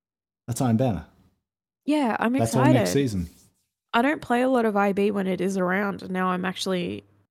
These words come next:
Speaker 2: that's another, that's the flip side of the coin, is it's refreshing it for the people who play it all the time.
Speaker 1: Yeah.
Speaker 2: But then also people like me who aren't exactly actively engaged in it and only engage with it to play, to get pinnacles, and occasionally I'll see a piece of armor where I'm like,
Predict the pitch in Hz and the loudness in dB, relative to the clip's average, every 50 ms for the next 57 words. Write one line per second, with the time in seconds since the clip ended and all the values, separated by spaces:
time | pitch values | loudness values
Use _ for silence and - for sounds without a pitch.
0 | _ - - - - 233 302 - - 453 359 294 277 320 370 294 233 - 233 254 | _ -20 -6 0 0 0 2 2 2 2 2 4 4 4 4 4 4 2 0 0
1 | - - 247 - - 233 247 - - 247 233 220 208 - 196 - 226 220 214 208 | 0 -2 -2 2 2 2 2 2 0 0 0 0 -2 -4 -4 -2 -2 0 0 0
2 | 202 202 196 208 190 190 - - - 208 208 240 - - 269 262 - - 262 254 | -2 -2 -4 -4 -6 -6 -8 -6 -2 -2 -2 0 -2 -2 -4 -4 -4 -6 -6 -4
3 | 247 208 - - - 202 208 190 - - 180 190 190 190 202 196 202 - - - | -4 -4 -4 -6 -8 -8 -8 -6 -4 -4 -4 -4 -2 -2 -2 -4 -4 -4 -6 -4
4 | 196 196 196 214 190 190 190 196 196 - - 180 180 185 220 311 392 - _ - | -4 -2 -2 -2 -2 -4 -4 -6 -8 -8 -6 -6 -4 -4 -4 -6 -8 -12 _ -20
5 | - _ _ _ _ _ _ _ _ - 185 180 208 214 208 208 208 214 - 220 | -20 _ _ _ _ _ _ _ _ -2 0 2 2 2 2 2 0 0 -2 -2
6 | 214 247 254 247 302 320 320 277 254 - 214 208 214 226 220 226 202 185 208 202 | -2 -2 -2 0 0 2 0 0 0 -2 -4 -4 -4 -2 0 0 2 2 0 -2
7 | 196 202 196 - 185 190 - - 190 185 175 180 190 - _ _ _ _ _ _ | -2 -4 -6 -6 -6 -6 -4 -4 -4 -2 -2 -4 -6 -8 _ _ _ _ _ _
8 | _ _ _ - 196 190 - - 208 190 196 185 180 180 190 185 175 175 180 180 | _ _ _ -2 -2 0 0 -2 -2 0 0 -2 -2 -4 -6 -4 -4 -2 -2 -2
9 | - - - 214 180 180 175 175 - - 185 185 - 180 185 180 180 180 175 175 | -4 -6 -6 -4 -4 -4 -4 -4 -4 -2 0 0 0 0 0 0 0 -2 -2 -4
10 | 175 170 175 170 170 175 - - 196 185 185 190 - - - - 180 - 190 190 | -4 -4 -2 -2 -2 -4 -4 -6 -6 -6 -4 -4 -6 -6 -8 -10 -10 -6 -4 -2
11 | 180 170 165 156 160 165 190 208 - _ _ - 202 190 196 175 - - - 196 | -2 0 0 -2 -2 -4 -6 -10 -14 _ _ -8 -4 -2 -2 -2 -4 -6 -8 -8
12 | 180 180 - - 175 170 170 175 - 180 170 165 165 180 - _ _ _ _ _ | -8 -8 -8 -8 -8 -8 -10 -10 -10 -10 -10 -10 -10 -12 -14 _ _ _ _ _
13 | _ _ _ _ - - - - 202 180 180 175 185 175 175 170 170 170 - 180 | _ _ _ _ -14 -14 -8 -4 -4 -4 -4 -4 -6 -8 -8 -8 -8 -8 -6 -6
14 | 175 170 - 190 175 170 - - - 175 165 165 170 165 165 175 175 170 165 175 | -8 -6 -4 -6 -6 -6 -6 -6 -6 -6 -6 -6 -6 -6 -6 -6 -6 -6 -6 -6
15 | - - 196 | -8 -12 -12